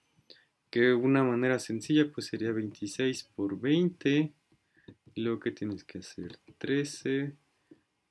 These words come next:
por cinco por uno más dos y así hasta diecinueve, ¿sí? Y lo que sea que te dé eso está bien,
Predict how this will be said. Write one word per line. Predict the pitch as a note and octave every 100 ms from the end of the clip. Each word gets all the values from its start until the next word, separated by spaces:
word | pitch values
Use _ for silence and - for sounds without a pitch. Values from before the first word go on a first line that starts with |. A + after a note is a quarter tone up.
| -
por | F#2+ G2
cinco | - C3+ D3 D#3 D3 - C#3+ D3 C#3+ _ _ _ - _ - _ _ _ _ _ _ -
por | G2 G2 A2
uno | B2+ C3+ C3
más | A#2+ G#2+ G2+ G2+
dos | B2+ C#3 C#3 C3+ - -
y |
así | G2 - C3+ C#3+ D3 -
hasta | A2 A2+ _ A#2
diecinueve, | G#2+ G#2+ - F2+ F2+ F2+ - _ _ -
¿sí? | - C4 - - _ _ _ _ _
Y | G3 G3 F#3+ F#3 F#3
lo | F3+
que | -
sea | E3+ -
que | - F3
te | D#3
dé | C#3+
eso | C3+ -
está | G#2+ -
bien, | G#2